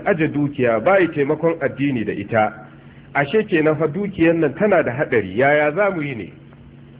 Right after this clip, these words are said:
"Lau alimna ayyul mali khairu fanattakhizahu." Me zai sa ba za mu tafi mu tambayi manzon Allah ba?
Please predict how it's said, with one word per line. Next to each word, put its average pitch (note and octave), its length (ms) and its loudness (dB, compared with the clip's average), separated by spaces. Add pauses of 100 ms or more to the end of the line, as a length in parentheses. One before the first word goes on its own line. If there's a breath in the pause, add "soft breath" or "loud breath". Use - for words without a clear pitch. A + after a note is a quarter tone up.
"Lau A3 260 2
alimna D#3+ 680 0
ayyul E3+ 420 -2
mali D3 400 0 (140)
khairu D#3 500 0
fanattakhizahu." D3 1000 0 (220)
Me C3 200 0
zai F3+ 260 2
sa D#3+ 220 2
ba B2 140 -4
za D#3+ 160 2
mu C3+ 100 -2
tafi C3+ 220 -8
mu C#3 120 -4
tambayi A#2+ 360 -2
manzon A#2 380 -2
Allah B2+ 280 -2
ba? B2+ 340 0